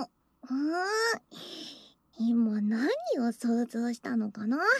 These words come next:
いっ、ほら、う、行ってみて。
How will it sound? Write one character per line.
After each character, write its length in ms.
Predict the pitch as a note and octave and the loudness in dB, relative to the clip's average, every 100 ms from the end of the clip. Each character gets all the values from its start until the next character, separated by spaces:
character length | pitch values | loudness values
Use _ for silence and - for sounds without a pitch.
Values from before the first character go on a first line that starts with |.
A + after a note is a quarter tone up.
| - - - - _ _ _ _ - | 0 -18 -20 -20 _ _ _ _ -14
い 60 | |
っ、 40 | E4 - - - _ _ - - - - - - - - _ - | -14 -14 -20 -20 _ _ -12 -8 -8 -8 -8 -8 -8 -14 _ -8
ほ 80 | F4 | 0
ら、 20 | |
う、 40 | G4 | 0
行 60 | |
っ 40 | - _ - G#4 F#4+ _ _ - | 0 _ -12 -8 -8 _ _ -10
て 360 | G4 C5+ - D5+ B4+ B4+ | -4 -4 2 8 10 8
み 60 | |
て。 80 | B4 | 6